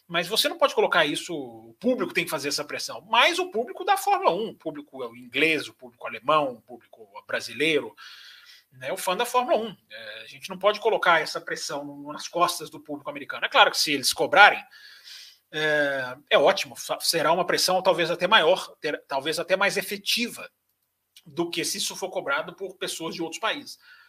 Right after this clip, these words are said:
É, mas tem muita coisa que quem tá começando a acompanhar a Fórmula um não sabe, né? Que é o jogo de bastidores, que é a, a politicagem, que é a ganância, que é a estrutura da Fórmula um,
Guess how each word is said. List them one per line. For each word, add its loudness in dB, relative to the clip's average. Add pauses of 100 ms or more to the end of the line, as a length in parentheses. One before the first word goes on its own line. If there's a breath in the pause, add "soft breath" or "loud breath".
(400 soft breath)
É, -6 (560)
mas 2
tem 2
muita 0
coisa 2
que -8 (920)
quem 6
tá 8
começando 4
a 2
acompanhar 0
a 0
Fórmula -6
um -12
não -10
sabe, 4
né? -8
Que -16
é 2
o -2
jogo 0
de -12
bastidores, 0
que -10
é -2
a, -2
a -6
politicagem, 2
que -10
é -4
a -2
ganância, -2
que -8
é 2
a 4
estrutura 0
da 0
Fórmula -8
um, -20